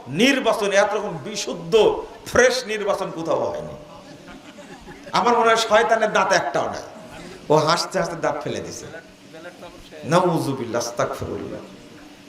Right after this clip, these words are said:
যারা ভোট দেন তারা কি? হুম, কাকে ভোট দেন? গম যদি দশ কেজি চুরি করে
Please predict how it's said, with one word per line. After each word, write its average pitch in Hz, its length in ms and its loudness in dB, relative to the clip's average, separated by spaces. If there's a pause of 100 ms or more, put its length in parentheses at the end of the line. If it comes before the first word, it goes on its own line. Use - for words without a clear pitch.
(760)
যারা 123 280 2
ভোট 139 380 4
দেন 139 180 2
তারা 131 340 2
কি? 104 200 -6 (1600)
হুম, 135 280 -2 (280)
কাকে 127 240 2
ভোট 135 280 2
দেন? 107 180 -2 (580)
গম 156 420 6
যদি 156 200 2
দশ 147 340 2
কেজি 143 240 -2
চুরি 135 300 -2
করে 120 400 -2